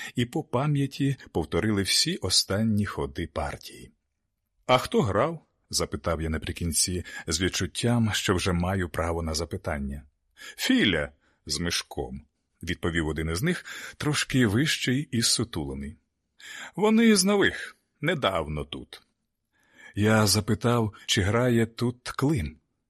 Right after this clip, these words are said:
«Ну, Клим», — другий старигань зробив одеський жест, підняв руками невидимий кавун. «Клим грає, та коли він грає,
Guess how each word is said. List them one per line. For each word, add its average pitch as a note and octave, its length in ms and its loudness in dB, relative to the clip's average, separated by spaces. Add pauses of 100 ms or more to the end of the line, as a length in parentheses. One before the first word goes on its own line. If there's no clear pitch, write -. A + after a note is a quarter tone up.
(540)
«Ну, D3 460 0
Клим», — F#2+ 560 0 (400)
другий F#2 320 0
старигань F#2 500 2 (220)
зробив E2 400 -2
одеський D#2+ 460 0
жест, A#2 420 -2 (300)
підняв G#2 320 2
руками G#2+ 440 2
невидимий G2 540 2
кавун. F#2+ 380 -2 (580)
«Клим G3+ 340 2
грає, G2 540 0 (400)
та E2 120 -4
коли G2 220 2
він G2+ 140 2
грає, B2+ 440 2